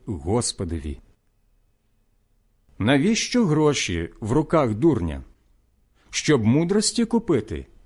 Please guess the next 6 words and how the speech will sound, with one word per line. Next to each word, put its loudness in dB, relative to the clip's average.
Та 4
ж -2
у 2
нього 2
розуму 2
нема. 4